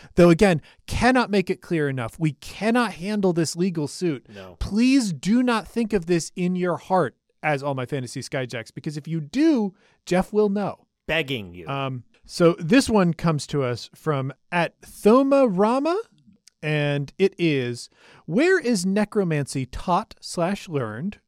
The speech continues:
Speaker 1: What are specific rules and taboos around it in Skyjack culture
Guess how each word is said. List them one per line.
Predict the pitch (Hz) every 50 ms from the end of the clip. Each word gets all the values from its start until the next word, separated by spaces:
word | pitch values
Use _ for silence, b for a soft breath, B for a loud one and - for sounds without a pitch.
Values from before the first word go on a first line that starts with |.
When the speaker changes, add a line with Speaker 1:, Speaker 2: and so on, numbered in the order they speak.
| _ _
Speaker 1:
What | - 156 147 185 208 -
are | - 160 151 139 135
specific | - - - - - 160 - - 330 311 - 262 - -
rules | 175 165 208 262 277 277 277 269 220
and | - 160 151 143
taboos | - - - 147 143 139 - 269 285 285 240 214
around | 165 160 160 165 165 170 165
it | 190 196 190 -
in | 165 147 139
Skyjack | 127 - - - 190 208 220 180 208 202 185 -
culture | - - 208 196 - - 202 196 196 190